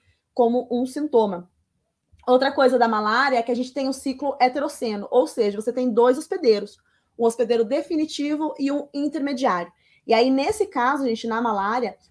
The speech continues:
o hospedeiro intermediário é o homem. E o que que é o hospedeiro intermediário? É a fase do ciclo reprodutivo do protozoário,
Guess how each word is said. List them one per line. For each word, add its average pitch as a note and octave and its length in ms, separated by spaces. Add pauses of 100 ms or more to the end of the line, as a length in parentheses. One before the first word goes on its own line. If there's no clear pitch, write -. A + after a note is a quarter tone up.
o A#3 100
hospedeiro A#3+ 560
intermediário C#4 920
é C4 120
o D#4+ 140
homem. C4+ 440 (500)
E C4 100
o C4+ 80
que F#4+ 140
que F#4 220
é D#4 100
o D4 80
hospedeiro B3+ 420
intermediário? G#3+ 720 (240)
É G#3+ 140
a A3+ 80
fase C4+ 480
do D#4 140
ciclo D4 320
reprodutivo A#3+ 920
do A3 160
protozoário, G#3 640